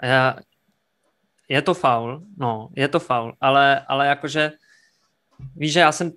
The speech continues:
trošku benevolentnější k té fyzické hře, pokud to opravdu je jakoby nějakým způsobem, tam je několik těch faktorů, co oni, oni jako řeší, třeba to, jestli z-, je to úder na hlavu, jestli z-, vyskočil při tom, jestli jakoby zvednul nohy.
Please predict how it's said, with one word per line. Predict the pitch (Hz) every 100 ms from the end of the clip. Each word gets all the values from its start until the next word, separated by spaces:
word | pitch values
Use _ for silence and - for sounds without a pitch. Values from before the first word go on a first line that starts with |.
| _
trošku | - 160 - 160
benevolentnější | 147 151 151 147 147 143 143
k | -
té | 147 139 139
fyzické | 143 143 135 -
hře, | 147 135 127 113 120 151 - - -
pokud | 135 156
to | 151 -
opravdu | 139 131 143 139
je | 147
jakoby | 143 139 151 147
nějakým | 139 135 151 139
způsobem, | - 135 151 139 139 135 - _
tam | 139 165
je |
několik | 151 143 156
těch | - 170
faktorů, | 147 - 147
co | 139 151
oni, | - 139 139 139 -
oni | 135 139
jako | 135 139
řeší, | 135 131 131
třeba | 120 135 135
to, | 131
jestli | 127 127 120 113 -
z-, | 127 117 - - -
je | 135
to | 131 135
úder | 135 131
na | 131
hlavu, | 123 123 113 107
jestli | 120 127 127 131 131
z-, | 123 120 131 123
vyskočil | 123 131 - 147 127
při | 120 123
tom, | 117
jestli | 117 -
jakoby | 123 123 127
zvednul | 120 123 131 127
nohy. | 135 127